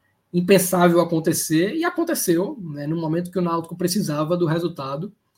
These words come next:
e se viu, né, sem, além de ser o camisa um, com um a menos em campo, né? Uma, uma limitação quantitativa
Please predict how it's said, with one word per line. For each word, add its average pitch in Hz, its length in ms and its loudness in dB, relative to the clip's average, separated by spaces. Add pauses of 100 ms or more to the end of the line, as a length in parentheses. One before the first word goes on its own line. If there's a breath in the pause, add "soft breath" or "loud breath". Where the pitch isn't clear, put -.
(880)
e 208 80 2
se 294 180 6
viu, 208 480 0 (160)
né, 151 240 -8
sem, 185 360 0
além 170 260 2
de 214 60 0
ser 196 160 -4
o 180 80 2
camisa 180 340 2
um, 175 460 -6 (240)
com 285 160 -2
um 302 140 -2
a 403 60 -2
menos 185 280 0
em 165 80 -4
campo, 120 360 -8 (400)
né? 123 320 -8 (520 soft breath)
Uma, 143 240 -4
uma 139 140 -2
limitação 165 720 0
quantitativa 202 1120 -2